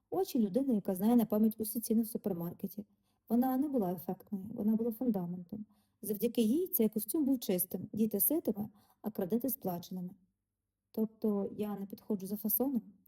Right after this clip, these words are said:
спокійно перепитала вона. «Буду псувати тобі картинку успішного чоловіка?»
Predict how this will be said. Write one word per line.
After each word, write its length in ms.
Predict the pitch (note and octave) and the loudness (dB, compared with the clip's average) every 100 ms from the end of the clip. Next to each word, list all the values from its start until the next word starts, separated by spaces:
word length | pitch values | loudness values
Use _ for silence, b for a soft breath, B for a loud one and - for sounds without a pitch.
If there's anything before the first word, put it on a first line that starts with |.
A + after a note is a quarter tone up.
| _ | _
спокійно 480 | - - - F#3 F3 | -12 -8 -2 -2 -2
перепитала 480 | F#3+ F3+ G#3 F#3+ G3+ | -4 -4 -2 0 2
вона. 300 | G#3 F3 - _ _ _ _ _ - | 0 -2 -8 _ _ _ _ _ 0
«Буду 180 | G#3+ | 2
псувати 380 | G#3+ - A3+ A#3 | 2 2 2 2
тобі 240 | A3 G#3+ A3 | -2 -2 -2
картинку 500 | A3 G#3 A#3 A#3 A3 | -2 0 -2 0 0
успішного 500 | G#3+ A#3+ - A#3 A3 | 0 -2 -2 -6 -2
чоловіка?» 500 | A3+ A3 C#4+ - | 0 0 -2 -6